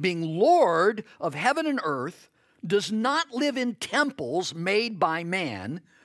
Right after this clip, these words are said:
nor is he served by human hands as though he needed anything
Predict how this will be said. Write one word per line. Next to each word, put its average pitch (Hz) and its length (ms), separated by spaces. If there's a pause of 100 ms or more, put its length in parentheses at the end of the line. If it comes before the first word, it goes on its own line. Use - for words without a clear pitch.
nor 269 320
is 240 120
he 233 100
served 240 420
by 202 180
human 208 380
hands 170 640 (160)
as 185 180
though 240 160
he 254 160
needed 262 460
anything 117 560